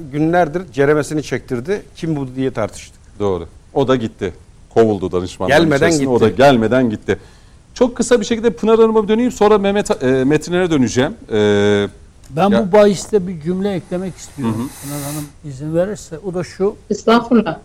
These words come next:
Speaker 3: Bakınız,
Speaker 4: Buyurun.
Speaker 3: e, e, önceki tartışmayla bağlantılı bir cümle. Lafın tamamı akıllıya denmez.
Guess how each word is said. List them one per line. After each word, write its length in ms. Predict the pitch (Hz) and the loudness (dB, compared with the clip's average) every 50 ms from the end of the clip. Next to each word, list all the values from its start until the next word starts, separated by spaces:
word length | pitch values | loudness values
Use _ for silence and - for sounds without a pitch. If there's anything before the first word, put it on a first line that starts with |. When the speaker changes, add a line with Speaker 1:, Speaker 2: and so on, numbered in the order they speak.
| - - - - | -20 -16 -8 -6
Speaker 3:
Bakınız, 500 | 160 170 180 190 196 185 165 147 139 - - - - | -2 2 2 2 2 2 -2 -4 -8 -10 -16 -10 -4
Speaker 4:
Buyurun. 360 | 170 165 165 160 160 160 160 - - - - - - - - - - _ - - - 190 | -2 0 0 0 -2 -4 -8 -10 -18 -20 -20 -20 -20 -20 -20 -20 -20 _ -20 -20 -18 -14
Speaker 3:
e, 40 | |
e, 0 | 147 147 147 147 147 147 147 | -12 -12 -12 -12 -14 -10 -6
önceki 340 | 165 165 147 160 143 - - - | -6 -6 -6 -6 -12 -12 -8 -6
tartışmayla 680 | 175 165 151 - - - 170 170 165 165 165 160 143 | -4 -4 -4 -6 -12 -12 -8 -6 -4 -2 -2 -2 -2
bağlantılı 640 | 151 151 156 156 156 156 156 147 - 170 170 151 131 | 0 0 0 0 0 -2 -4 -6 -8 -8 -8 -6 -6
bir 200 | 135 127 123 117 | -6 -8 -8 -10
cümle. 300 | 117 131 135 156 165 190 | -12 -12 -12 -12 -12 -12
Lafın 340 | 180 175 156 131 - 165 156 | -10 -10 -10 -6 -6 -6 -6
tamamı 420 | - - 151 151 147 147 147 147 | -6 -6 -6 -4 -4 -4 -2 -4
akıllıya 500 | 143 131 - - 143 131 127 139 135 131 | -6 -6 -8 -12 -14 -12 -12 -12 -12 -10
denmez. 480 | 196 202 196 165 156 143 127 - - - | -10 -10 -10 -10 -14 -16 -18 -20 -20 -20